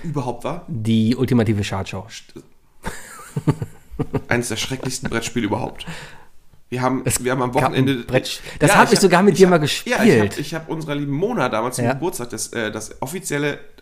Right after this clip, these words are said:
Speaker 1: ultimative Chartshow Brettspiel geschenkt.
Speaker 2: Ja.
Speaker 1: Und wir haben die achtziger Edition gespielt. Und das ist
Speaker 2: Mhm.
Speaker 1: so, im Grunde genommen ist ein Musikquiz,
Speaker 2: Mhm.
Speaker 1: Musikfragen sind in Ordnung, aber zwischendurch landest du immer wieder so auf Punkten, wo du,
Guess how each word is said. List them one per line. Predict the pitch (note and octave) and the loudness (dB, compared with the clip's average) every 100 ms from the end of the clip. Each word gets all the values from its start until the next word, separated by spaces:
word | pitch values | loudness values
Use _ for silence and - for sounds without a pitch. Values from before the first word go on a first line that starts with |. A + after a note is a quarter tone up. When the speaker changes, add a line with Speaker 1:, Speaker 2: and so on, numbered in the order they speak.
| - - | -8 -6
Speaker 1:
ultimative | D#3+ D#3+ D#3 C#3+ | -4 -4 -4 -4
Chartshow | E3+ D3 C#3+ | -4 -4 -4
Brettspiel | A2+ C3+ - - | -4 -10 -10 -6
geschenkt. | B2 B2 | 4 8
Speaker 2:
Ja. | A#2+ C3 - - - - | 6 4 -8 -20 -18 -8
Speaker 1:
Und | B2 | -2
wir | C3 | 0
haben | D#3 | 0
die | D#3 | 0
achtziger | - - C3+ A2 | -4 -4 -4 -4
Edition | G#2 - | -4 -12
gespielt. | F#2+ - F#2+ | -14 -14 -10
Und | C#3 | -4
das | A3 | -2
ist | F#3+ | -2
Speaker 2:
Mhm. | D#3+ | 2
Speaker 1:
so, | A3 | 0
im | A3 | 0
Grunde | E3+ F#3 | -4 -4
genommen | F3 | -4
ist | C#3 | -4
ein | C3+ | -6
Musikquiz, | A#2 C3+ D#3+ - C3 - | -6 -6 -6 -4 -4 -2
Speaker 2:
Mhm. | A#2 A2+ | 0 0
Speaker 1:
Musikfragen | A2 C3 - A2+ | -2 -8 -8 -8
sind | G#2 A2+ | -10 -10
in | - | 0
Ordnung, | C#3+ G3 B3+ - - - - - - | 2 2 -4 -8 -18 -20 -18 -10 0
aber | C#3 D3 C#3+ - - | 2 4 2 0 -8
zwischendurch | G3+ G3+ F3 F3 F3+ | -8 -6 0 0 0
landest | D3+ D#3 D3+ | -2 -2 -4
du | |
immer | E3 F3+ | -2 -2
wieder | E3 D#3+ | 0 0
so | D3 | 0
auf | C3 - | -2 -4
Punkten, | - F#3+ - D3 | -8 -8 -6 -4
wo | C#3 D3+ | -2 0
du, | D3+ D3+ D3 | 2 2 0